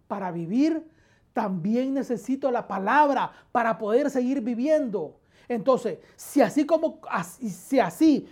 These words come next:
como como tres veces al día, voy a intentar hacer mi esfuerzo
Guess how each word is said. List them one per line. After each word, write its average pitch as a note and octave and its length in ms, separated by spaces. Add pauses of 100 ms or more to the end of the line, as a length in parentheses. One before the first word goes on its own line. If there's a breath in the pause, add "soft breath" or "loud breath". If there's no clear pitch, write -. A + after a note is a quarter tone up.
(120)
como A#3+ 340
como C#4 300
tres D4 180
veces D4 300
al B3 160
día, D#4+ 360 (200 loud breath)
voy B3+ 300
a C#4+ 100
intentar C4 520
hacer A3+ 280
mi D4 120
esfuerzo D#4 580